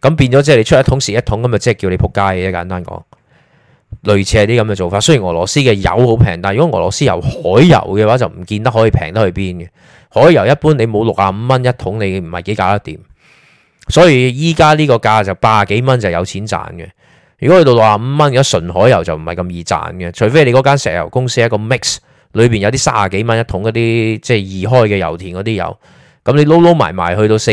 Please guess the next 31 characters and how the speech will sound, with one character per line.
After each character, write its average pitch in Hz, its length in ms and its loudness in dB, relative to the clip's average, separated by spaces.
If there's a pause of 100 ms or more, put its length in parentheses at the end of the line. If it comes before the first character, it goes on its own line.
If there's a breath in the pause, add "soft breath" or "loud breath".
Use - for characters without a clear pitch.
五 107 120 -8
十 110 120 -2
蚊 127 160 -2
之 127 160 -4
間 123 220 2
呢， 123 140 -2
噉 101 180 -4
你 95 400 -2 (300 soft breath)
就 104 160 0
算 117 120 0
六 101 80 0
十 - 120 -2
蚊 120 200 -2
cap 127 220 2
你 98 140 -4
都 110 80 0
有 95 100 -2
錢 90 180 -12
搵。 95 360 -10
噉 139 180 -6
但 104 140 2
係 - 20 -2
依 135 80 -2
家 139 100 4
佢 120 120 0
專 139 240 -2
門 117 200 -4
去 127 140 0
噉 104 240 -4
搞 101 300 0
呢， 120 120 0